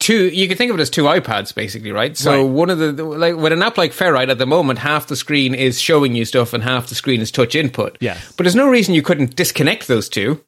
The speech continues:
Speaker 1: and have one in front of you and one below you and have the same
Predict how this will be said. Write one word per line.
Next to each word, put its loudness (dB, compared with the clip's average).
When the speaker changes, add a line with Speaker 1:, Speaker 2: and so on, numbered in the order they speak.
Speaker 1:
and 0
have 2
one 4
in 2
front 0
of -2
you 2
and 2
one -2
below 2
you -2
and -2
have -2
the -4
same -2